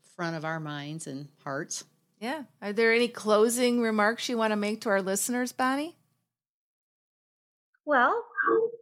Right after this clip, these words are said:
Speaker 3: I guess I would say that there is no end or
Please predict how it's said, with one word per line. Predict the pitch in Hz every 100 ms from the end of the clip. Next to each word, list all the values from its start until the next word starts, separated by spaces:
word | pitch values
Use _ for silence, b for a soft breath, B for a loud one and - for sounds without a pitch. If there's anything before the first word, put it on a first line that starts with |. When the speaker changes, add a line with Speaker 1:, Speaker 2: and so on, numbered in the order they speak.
| _ _ _
Speaker 3:
I | 254 254
guess | 277 -
I | 370
would | 294 269
say | - 214 202 240 285
that | 233 220 - - 214
there | 226 214
is | 214 208 196 196 - _ _ _ _
no | 156 185 202 269
end | - 233 190 233 - _ _ _ _ _ _ _ _ _ _ -
or | 185